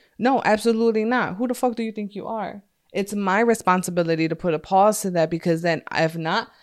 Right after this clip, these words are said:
I'm giving the person the impression that it is okay to engage in these conversations, engage into the whatever the fuck the next step is gonna be, when the fuck it's not. So if I put a pause to that shit, bitch, kick rocks.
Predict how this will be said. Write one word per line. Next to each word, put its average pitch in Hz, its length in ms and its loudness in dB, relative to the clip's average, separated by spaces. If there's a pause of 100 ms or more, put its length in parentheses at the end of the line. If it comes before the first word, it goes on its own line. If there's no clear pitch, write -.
(200)
I'm 214 220 4
giving 220 300 2
the 196 80 0
person 196 420 -2
the 175 120 -2
impression 185 520 0
that 160 180 2
it 190 200 0
is 196 160 0
okay 180 480 -2
to 170 360 -4 (300)
engage 180 560 4
in 165 80 -2
these 165 180 -4
conversations, 165 760 -2
engage 175 580 0
into 165 300 -2
the 156 260 0 (300)
whatever 196 400 4
the 190 100 2
fuck 180 320 0
the 180 80 -2
next 156 260 0
step 208 280 4
is 175 140 -4
gonna 151 300 -6
be, 143 300 -10 (180)
when 226 200 4
the 226 80 4
fuck 247 260 2
it's 208 180 -2
not. 269 380 -2 (600)
So 202 160 2
if 190 120 4
I 240 80 6
put 247 180 0
a 185 60 2
pause 240 360 4
to 233 100 4
that 185 180 4
shit, 165 260 2
bitch, 208 260 4
kick 214 220 2
rocks. - 480 -2